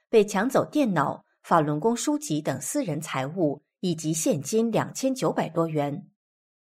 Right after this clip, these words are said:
蒋林英年迈的母亲长期由他照顾。蒋林英被绑架后不久，他母亲因缺乏照顾就离世了。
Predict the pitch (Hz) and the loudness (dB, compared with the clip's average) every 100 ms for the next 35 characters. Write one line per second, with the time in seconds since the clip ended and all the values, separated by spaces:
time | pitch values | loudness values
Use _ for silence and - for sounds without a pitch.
0 | _ _ _ - 196 170 170 202 220 214 | _ _ _ 2 4 4 0 2 2 2
1 | 175 160 285 233 151 143 - - 185 202 | 2 2 2 0 0 -2 -4 -4 -2 -4
2 | 202 - 165 160 277 165 160 - 254 262 | -4 -4 -4 -2 -2 -2 -4 -6 -4 -2
3 | 170 135 156 - - _ _ _ _ _ | -4 -4 -4 -4 -10 _ _ _ _ _
4 | - 208 180 208 240 262 269 202 160 131 | 2 4 4 2 2 2 2 0 -2 -2
5 | 233 180 214 - 302 - 160 131 - _ | -2 2 0 2 0 2 0 0 -4 _
6 | _ - 220 208 170 - 175 175 185 220 | _ -4 0 2 0 -2 -2 -2 0 0
7 | 214 311 294 147 147 294 190 160 151 - | 0 0 0 -2 -2 -2 -2 -2 -4 -4
8 | - 160 151 147 180 - 240 147 127 123 | -6 -4 -4 -4 -4 -4 -2 -2 -4 -8